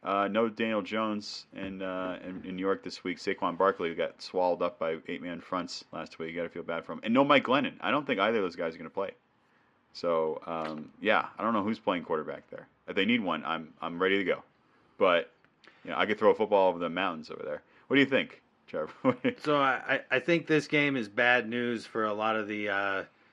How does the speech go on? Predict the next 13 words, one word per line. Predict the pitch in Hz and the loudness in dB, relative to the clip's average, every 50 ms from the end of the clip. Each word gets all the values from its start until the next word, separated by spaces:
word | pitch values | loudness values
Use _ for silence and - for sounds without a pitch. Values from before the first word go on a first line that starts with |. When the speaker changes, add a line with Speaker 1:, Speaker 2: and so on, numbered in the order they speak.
| _ _ _ _ _ _ | _ _ _ _ _ _
Speaker 2:
uh, | - 85 90 90 92 90 | -4 -2 0 0 0 0
A | 82 107 110 110 | 2 2 2 4
F | 110 104 | 2 0
C | - - - 113 104 | -2 -4 -4 -4 -4
teams | 98 - - 113 110 104 101 87 | -4 -4 -4 -4 -4 -4 -4 -6
that | 90 90 95 | -6 -4 -2
are | 101 | -2
in | 104 104 95 | -2 -4 -4
the | 85 82 | -6 -8
hunt | 76 - 107 107 110 110 _ _ _ _ _ _ _ _ | -6 -6 -6 -6 -6 -6 _ _ _ _ _ _ _ _
for | - - 117 113 113 | -10 -4 -2 0 0
the, | 110 110 110 110 | 0 0 0 0
uh, | 110 110 110 110 110 | 0 0 0 -2 -2